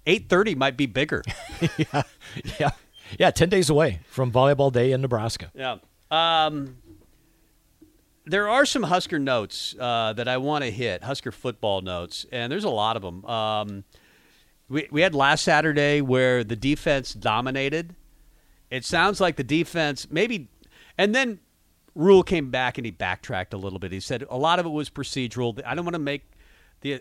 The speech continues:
Speaker 1: I don't wanna tell you that the offense was terrible because they weren't terrible, but they were too many procedural mistakes. Uh, but he did say again that the defense kinda stood out. Uh, Marcus Washington's still out. He's healing slowly.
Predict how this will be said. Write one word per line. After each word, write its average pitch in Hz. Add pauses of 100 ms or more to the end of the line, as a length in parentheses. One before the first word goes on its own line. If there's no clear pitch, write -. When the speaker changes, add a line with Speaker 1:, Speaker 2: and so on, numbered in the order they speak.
Speaker 1:
I 123
don't 175
wanna 165
tell 143
you 139
that 117
the 131
offense 120
was 120
terrible 113
because 107
they 127
weren't 123
terrible, 110
but 107
they 127
were 123
too 151
many 135
procedural 110 (420)
mistakes. 110 (540)
Uh, 131
but 135
he 156
did 185
say 196
again 127 (500)
that 131
the 143
defense 156
kinda 147
stood 139
out. 98 (640)
Uh, 123
Marcus 165
Washington's 160
still 160
out. 127 (120)
He's 120
healing 165
slowly. 131